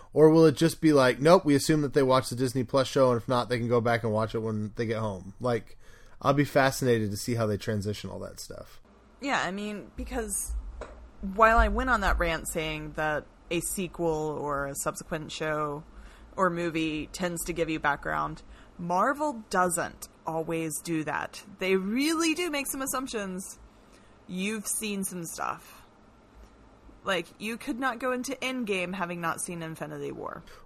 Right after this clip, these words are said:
Speaker 1: Well, and it's, you know, I don't, I, I don't care about this as people who fuss about it do, but if you've only watched the M C U, you still have no idea who Ben Parker is, and you have no idea what happened to him,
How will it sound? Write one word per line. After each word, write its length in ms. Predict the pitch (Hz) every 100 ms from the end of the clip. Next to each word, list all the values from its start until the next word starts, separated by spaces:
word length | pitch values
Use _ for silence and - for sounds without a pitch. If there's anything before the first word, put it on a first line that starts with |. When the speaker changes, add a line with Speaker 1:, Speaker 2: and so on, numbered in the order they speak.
| -
Speaker 1:
Well, 220 | 185 185 -
and 120 | 180 185
it's, 380 | 175 - - -
you 100 | 180
know, 200 | 175 156
I 180 | 135 160
don't, 240 | 170 135 - - - - -
I, 180 | 139 - 170
I 80 | 156
don't 180 | 180 -
care 220 | - 170
about 300 | 185 185 185
this 320 | 202 202 -
as 280 | - 135 127
people 280 | - 147 135
who 100 | 123
fuss 260 | 123 135 -
about 240 | 147 151
it 120 | 147
do, 360 | 160 165 175 202 - - - -
but 120 | 147
if 120 | 139
you've 200 | 165 196 143
only 260 | 160 196
watched 320 | 170 160 -
the 120 | 147 135
M 140 | 147
C 180 | - 147
U, 440 | 131 139 156 165
you 220 | 123 135 160
still 260 | - 170
have 180 | 165 147
no 220 | 127 131
idea 320 | 143 139 143
who 160 | 131 135
Ben 280 | 113 123 127
Parker 440 | 127 120 143 139
is, 300 | 139 147 147
and 100 | 123
you 80 | 127
have 140 | 127
no 180 | 120 123
idea 360 | 127 123 127 120
what 180 | 117 110
happened 380 | 110 120 139 -
to 100 | 139
him, 420 | 139 135 135